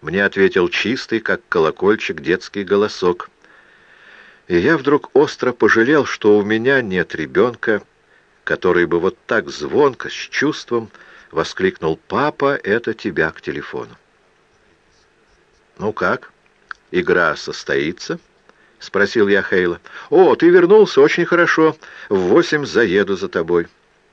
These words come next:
В моём распоряжении, следовательно, было около трёх часов,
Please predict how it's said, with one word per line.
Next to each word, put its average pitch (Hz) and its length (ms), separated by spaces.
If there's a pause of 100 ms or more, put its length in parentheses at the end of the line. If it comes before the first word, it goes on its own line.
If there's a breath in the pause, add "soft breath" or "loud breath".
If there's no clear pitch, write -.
(580)
В 73 120
моём 85 300
распоряжении, 95 680
следовательно, 87 720
было 87 280
около 90 420
трёх 92 280
часов, - 460